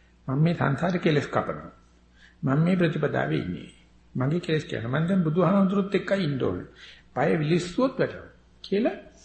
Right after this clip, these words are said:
අරව එන එක හොඳයි. ආවට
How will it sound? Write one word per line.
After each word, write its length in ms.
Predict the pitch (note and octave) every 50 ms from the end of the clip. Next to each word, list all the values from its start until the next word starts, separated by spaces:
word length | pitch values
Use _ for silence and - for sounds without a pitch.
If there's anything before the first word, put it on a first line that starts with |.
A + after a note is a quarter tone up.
| - - -
අරව 240 | - - D3 F3+ G3+ A3 G3+
එන 200 | D#3 D3 D3 F3
එක 200 | G3+ A#3 A#3+ - G3+
හොඳයි. 600 | D#3+ - G3+ F#3 C#3+ F2 F2+ F#2+ F#2 B2+ F#3 A#3 - - - - _ _ - -
ආවට 360 | - B2 C#3 D#3 E3 E3 -